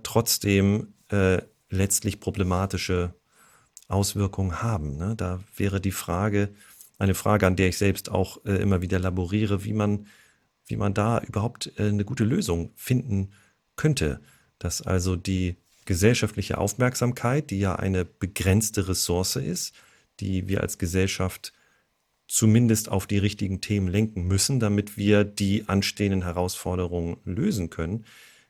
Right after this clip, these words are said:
wie wir damit auf eine Weise umgehen können, die jetzt nicht verbietet, Werbung zu machen, aber es eben auch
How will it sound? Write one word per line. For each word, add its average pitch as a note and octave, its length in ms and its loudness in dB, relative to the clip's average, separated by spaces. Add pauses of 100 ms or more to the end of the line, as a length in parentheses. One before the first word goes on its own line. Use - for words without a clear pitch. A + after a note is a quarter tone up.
(140)
wie G2 120 -6
wir G2 100 4
damit G2 320 4
auf G2 100 -2
eine G2+ 240 0
Weise G2+ 300 2
umgehen B2+ 500 0
können, A2 460 0 (800)
die G2+ 100 2
jetzt F#2 240 2
nicht - 300 2 (500)
verbietet, G#2+ 640 4
Werbung G#2+ 340 4
zu F2+ 140 -4
machen, F#2 460 0
aber F#2+ 560 2 (920)
es - 380 -4 (580)
eben A2 220 0
auch G2+ 460 -2